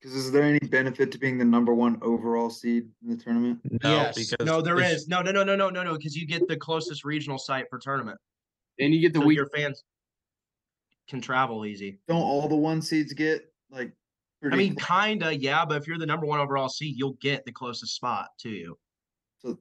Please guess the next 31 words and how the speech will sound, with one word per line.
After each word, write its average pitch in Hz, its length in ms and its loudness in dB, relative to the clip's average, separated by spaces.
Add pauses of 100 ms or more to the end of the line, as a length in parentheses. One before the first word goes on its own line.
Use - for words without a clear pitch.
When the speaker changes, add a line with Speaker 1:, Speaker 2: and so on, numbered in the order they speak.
(140)
Speaker 1:
they'd 117 220 -6
be 117 120 0
in 110 100 -2
the 104 60 -4
South. 107 600 -4
Speaker 3:
So 170 80 4
Speaker 1:
Well 151 80 4
Speaker 3:
Houston 220 340 4
might 170 320 2
damn 160 200 2
near 156 160 2
play 139 180 -2
in 117 80 -6
Houston 135 360 -2
if 107 60 -12
they 113 160 -6
host 110 380 -6
first 107 200 -6
round. 98 280 -8 (2750)
Speaker 2:
Purdue 156 280 2
Speaker 3:
Penn 165 120 2
Speaker 2:
should 147 200 -4
play 131 320 -2
in 127 140 -4
the 123 380 -6 (460)
East 143 380 0
region. 190 480 -4 (1600)
Speaker 1:
Eastern 123 360 -2
Speaker 3:
Wis- 117 160 4
Speaker 1:
Midwest. 113 120 0 (2250)
Does, 120 240 0